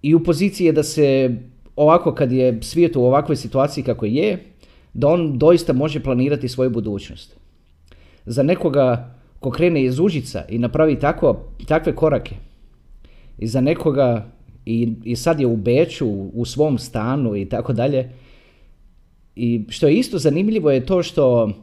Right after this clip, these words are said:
on i njegova djevojka prave jako lijepe video uratke.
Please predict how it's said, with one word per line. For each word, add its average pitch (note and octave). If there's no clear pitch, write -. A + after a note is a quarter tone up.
on F3
i D3+
njegova C#3+
djevojka D#3
prave E3
jako E3
lijepe D3
video E3+
uratke. C#3+